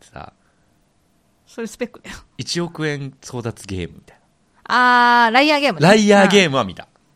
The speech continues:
Speaker 1: 面白かった。
Speaker 2: うんうん。
Speaker 1: 随分大人になってから見たけど、面白かった。
Speaker 2: 頭使うよね。
Speaker 1: そうそう。ああいうの好きなんだよな。
Speaker 2: あれ、じゃあ、カイジとか面白いんじゃないですか。
Speaker 1: あ、そうなんかな。
Speaker 2: うん。
Speaker 1: カイジまだ見てないんだよな。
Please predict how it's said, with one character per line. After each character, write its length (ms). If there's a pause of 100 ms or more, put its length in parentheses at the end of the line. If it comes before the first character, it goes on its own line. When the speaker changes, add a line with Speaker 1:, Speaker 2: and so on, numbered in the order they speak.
(120)
Speaker 1:
面 140
白 180
か 120
っ 60
た。 140 (240)
Speaker 2:
う 60
ん 40
う 360
ん。 140 (140)
Speaker 1:
随 220
分 180
大 60
人 200
に 60
な 60
っ 40
て 80
か 60
ら 60
見 80
た 80
け 120
ど、 280 (160)
面 160
白 140
か 60
っ 80
た。 120 (480)
Speaker 2:
頭 300
使 240
う 40
よ 60
ね。 220 (160)
Speaker 1:
そ 160
う 40
そ 320
う。 140
あ 200
あ 60
い 80
う 80
の 100
好 80
き 100
な 80
ん 100
だ 80
よ 140
な。 80 (1300)
Speaker 2:
あ 140
れ、 80
じ 100
ゃ 20
あ、 0
カ 180
イ 120
ジ 100
と 80
か 80
面 160
白 160
い 40
ん 20
じ 60
ゃ 20
な 60
い 20
で 40
す 60
か。 60
Speaker 1:
あ、 40
そ 140
う 40
な 80
ん 60
か 80
な。 220
Speaker 2:
う 40
ん。 20
Speaker 1:
カ 180
イ 60
ジ 80
ま 100
だ 80
見 80
て 120
な 80
い 40
ん 60
だ 60
よ 100
な。 80